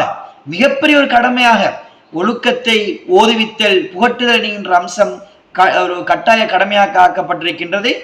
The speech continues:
அது தவறும் கிடையாது, அவர்களுடைய ஒரு பொறுப்பு தான் என்று நாங்கள் ஏற்றுக்கொள்கின்றோம். ஆனால் அந்த பொறுப்பை செய்வதிலே சில சங்கடமான சூழ்நிலைகள் குழந்தைகளாலும் பெற்றோர்களாலும் எதிர்கொள்ள வேண்டிய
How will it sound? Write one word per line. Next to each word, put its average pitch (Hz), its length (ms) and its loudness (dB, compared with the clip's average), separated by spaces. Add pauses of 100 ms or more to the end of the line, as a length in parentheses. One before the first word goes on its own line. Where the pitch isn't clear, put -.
(200)
அது 156 120 -6 (120)
தவறும் 240 300 4
கிடையாது, 233 300 4
அவர்களுடைய 208 460 2
ஒரு 196 140 -2
பொறுப்பு 220 340 -6
தான் 233 160 2
என்று 214 200 -6
நாங்கள் 190 220 0
ஏற்றுக்கொள்கின்றோம். 196 720 -6
ஆனால் 214 220 2 (260)
அந்த 156 140 -10 (100)
பொறுப்பை 214 340 -6 (120)
செய்வதிலே 185 440 0 (260)
சில 185 180 -6 (100)
சங்கடமான 214 460 2 (120)
சூழ்நிலைகள் 208 560 -2 (340)
குழந்தைகளாலும் 202 720 2 (360)
பெற்றோர்களாலும் 208 760 2 (360)
எதிர்கொள்ள 233 340 -2
வேண்டிய 190 360 0